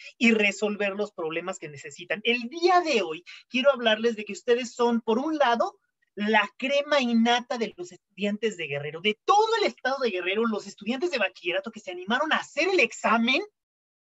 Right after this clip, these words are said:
son ustedes los que obtuvieron el más alto resultado. O sea, volteen a ver las caras de los demás. Esos son los rostros de las personas que pueden lograr cosas.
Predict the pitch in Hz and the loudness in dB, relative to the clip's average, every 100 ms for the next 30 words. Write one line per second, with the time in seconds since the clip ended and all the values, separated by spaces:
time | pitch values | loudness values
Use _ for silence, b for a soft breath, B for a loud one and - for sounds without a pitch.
0 | _ b - 254 294 294 320 320 285 311 | _ b -8 -4 -4 -6 -4 0 0 0
1 | 226 240 226 269 285 233 220 233 214 214 | -4 -4 -4 -4 -4 0 2 0 -4 -4
2 | 254 240 247 - 277 285 _ 175 185 180 | -4 -4 -4 -8 -10 -10 _ -12 -12 -12
3 | - 175 175 - 220 208 156 - _ _ | -12 -14 -12 -4 -2 -2 -6 -20 _ _
4 | _ _ _ _ _ - 202 254 226 b | _ _ _ _ _ -6 0 0 0 b
5 | b - 214 233 233 285 320 311 208 226 | b -4 0 0 -2 -4 -2 0 0 2
6 | 277 240 202 - 302 311 233 196 185 180 | 0 0 -2 2 4 4 2 -2 -6 -4
7 | 185 226 285 - - 277 302 311 254 254 | 0 0 0 -4 0 0 0 -2 -6 -2
8 | 247 254 214 202 220 - 277 349 - 202 | -2 -2 -2 -2 -4 -2 -2 -2 -4 -2
9 | 180 175 202 185 240 262 254 - 208 220 | -2 -4 -6 -6 -4 -4 -4 -4 -4 2
10 | 226 240 233 214 165 180 180 190 - 165 | 4 4 0 -2 0 0 0 -2 -6 -10
11 | - - _ | -12 -20 _